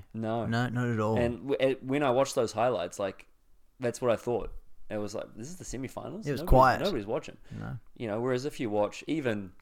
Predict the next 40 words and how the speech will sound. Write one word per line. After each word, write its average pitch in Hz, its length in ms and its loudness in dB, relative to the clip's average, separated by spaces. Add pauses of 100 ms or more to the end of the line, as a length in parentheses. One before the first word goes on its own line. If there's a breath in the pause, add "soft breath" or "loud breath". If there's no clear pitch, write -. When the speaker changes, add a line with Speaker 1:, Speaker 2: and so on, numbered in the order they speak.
(680)
Speaker 1:
the 131 80 -4
New 110 120 -2
Zealand 127 320 -2
event 95 220 -4
at 85 60 -12
the 87 60 -12
start 110 260 0
of 92 60 -4
the 95 80 -6
year, 113 300 0
Speaker 2:
Oh, 107 120 -2
it's - 100 -6
packed. 120 300 4
Speaker 1:
semifinals 127 320 0
are 147 40 -10
packed - 360 -4
and 110 100 -4
in 104 60 -4
the 139 80 0
Speaker 2:
Packed. 151 100 -4
Speaker 1:
sunshine 185 680 -2
and 120 160 -4
Speaker 2:
Day 175 200 8
one 143 240 4
is 95 100 -4
packed. 98 400 -6 (180)
Speaker 1:
Ab-, 110 160 -6
Speaker 2:
You - 60 -8
Speaker 1:
absolutely. 120 340 -2
Speaker 2:
know, 123 220 0
and 131 180 -2
that's 151 200 -2
something 123 320 -2
that 113 260 2 (680)
New 107 200 -2
Zealand 147 320 2
tournament 139 340 2
needs 135 140 -2
to 123 100 -8
be, 117 240 0